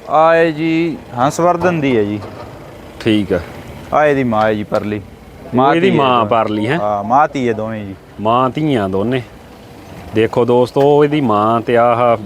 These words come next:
Speaker 2: ਉਹਦੀ ਧੀ ਹੋ ਗਈ। ਤੇ ਮਾਂ ਨੂੰ ਤਾਂ ਇਹ ਛੱਡ ਗਈ ਲੱਗਦੀ ਹੈ ਕੱਦ ਕਾਠ 'ਚ,
Speaker 1: ਹਾਂ,
Speaker 2: ਹਨਾ?
Speaker 1: ਹਾਂ।
Speaker 2: ਕਿੰਨਾ ਕਰ ਗਈ ਇਹ?
Speaker 1: ਸਾਹਮਣੇ ਹੀ ਹੈ ਜੀ ਤੁਹਾਡੇ, ਮਿਣੀ ਨਹੀਂ ਕਦੇ।
Speaker 2: ਠੀਕ ਆ, ਲਾਇਆ ਨਹੀਂ ਫੀਤਾ ਫੂਤਾ?
Speaker 1: ਨਹੀਂ ਜੀ।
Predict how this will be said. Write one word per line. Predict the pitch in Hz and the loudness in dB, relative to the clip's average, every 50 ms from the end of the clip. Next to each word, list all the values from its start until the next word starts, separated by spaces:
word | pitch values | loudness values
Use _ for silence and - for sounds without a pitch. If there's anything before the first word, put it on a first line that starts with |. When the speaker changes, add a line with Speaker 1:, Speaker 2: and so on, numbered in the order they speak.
| - - - - - - - - - - - - - - | -14 -18 -18 -20 -20 -20 -20 -20 -20 -20 -20 -16 -10 -8
Speaker 2:
ਉਹਦੀ | 113 127 135 135 | -6 -4 -4 -4
ਧੀ | - 151 151 131 101 92 | -2 0 0 0 0 2
ਹੋ | 98 101 | 0 2
ਗਈ। | 101 113 117 113 - - - - - - - - - - - - - - - - - - - - - - - - - - | 2 2 0 -2 -4 -14 -20 -20 -18 -18 -18 -20 -20 -20 -20 -20 -20 -20 -20 -20 -20 -20 -20 -20 -18 -18 -18 -18 -6 -2
ਤੇ | 120 117 117 117 117 117 120 120 120 117 | 0 2 4 4 4 4 4 4 4 2
ਮਾਂ | 117 120 123 135 147 160 | 2 2 2 4 4 2
ਨੂੰ | 165 175 | 2 0
ਤਾਂ | 170 202 208 | 0 2 0
ਇਹ | 226 | 2
ਛੱਡ | - 135 143 143 135 143 | 2 0 0 0 0 -2
ਗਈ | 143 160 165 | -2 0 0
ਲੱਗਦੀ | 165 156 143 139 127 131 | 0 0 0 0 0 -2
ਹੈ | 131 | 0
ਕੱਦ | 123 143 127 127 127 | 0 0 0 0 0
ਕਾਠ | 117 127 120 117 - | 2 2 0 2 2
'ਚ, | 117 120 | 0 2
Speaker 1:
ਹਾਂ, | 123 120 | 2 2
Speaker 2:
ਹਨਾ? | 196 190 | 0 0
Speaker 1:
ਹਾਂ। | 117 113 110 107 107 104 104 101 101 104 - - - - - - - - - | 0 0 0 0 -2 -2 -4 -6 -8 -12 -18 -20 -20 -20 -20 -20 -20 -8 -4
Speaker 2:
ਕਿੰਨਾ | 156 165 175 175 175 | -2 0 0 0 0
ਕਰ | 165 180 175 170 | 0 0 0 0
ਗਈ | 165 165 180 175 | -2 0 -2 0
ਇਹ? | 156 160 156 143 139 - - - - - - _ - - - - - - - - _ - - - | 2 0 0 -2 -6 -12 -20 -20 -20 -20 -20 _ -20 -20 -20 -20 -20 -20 -20 -20 _ -20 -6 -6
Speaker 1:
ਸਾਹਮਣੇ | 151 185 196 185 151 120 | -4 -4 -2 -2 -2 -2
ਹੀ | 98 90 | -2 -2
ਹੈ | 92 101 | -2 -2
ਜੀ | 117 | -2
ਤੁਹਾਡੇ, | 113 - 117 110 113 | -2 -2 0 2 2
ਮਿਣੀ | 110 113 117 131 139 127 | 2 4 2 2 2 2
ਨਹੀਂ | 98 92 87 | 0 0 -2
ਕਦੇ। | 95 92 92 95 92 - - - | -2 -2 -2 -4 -6 -10 -16 -8
Speaker 2:
ਠੀਕ | - 101 101 101 101 95 107 | -6 -4 -2 -2 0 0 2
ਆ, | |
ਲਾਇਆ | 104 113 120 127 139 147 139 | 2 4 4 4 2 2 0
ਨਹੀਂ | 117 101 | -2 -4
ਫੀਤਾ | - 110 98 - - 98 | -6 -8 -10 -4 -6 -4
ਫੂਤਾ? | 92 101 90 - 120 135 | -4 -6 -10 -10 -10 -8
Speaker 1:
ਨਹੀਂ | 107 107 107 101 92 | -8 -8 -10 -10 -12
ਜੀ। | 90 | -16